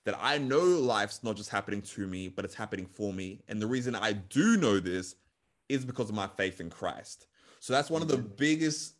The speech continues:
Speaker 1: ways that I practice positive, uh, positivity in my life, knowing that life is happening for me because God is looking out for me.
Speaker 2: Yes,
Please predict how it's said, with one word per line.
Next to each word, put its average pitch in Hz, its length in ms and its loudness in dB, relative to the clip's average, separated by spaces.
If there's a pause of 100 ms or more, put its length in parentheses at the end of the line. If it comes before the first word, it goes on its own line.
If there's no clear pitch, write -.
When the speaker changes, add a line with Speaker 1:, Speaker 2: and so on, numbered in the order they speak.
(160)
Speaker 1:
ways 117 460 0
that 101 100 -2
I 110 220 2 (180)
practice 117 340 -4
positive, 110 380 -2 (420)
uh, 92 80 -2
positivity 120 680 0
in 98 80 -2
my 98 180 2
life, 107 420 0 (320)
knowing 110 640 2
that 101 120 2
life 104 380 0
is 104 120 -12
happening 104 340 -4
for 127 320 0
me 104 160 -2
because 110 640 -2
God 101 260 0
is 90 120 -6
looking 98 300 -8
out - 180 -10
for 80 300 -8
me. - 160 -20 (880)
Speaker 2:
Yes, 202 340 -8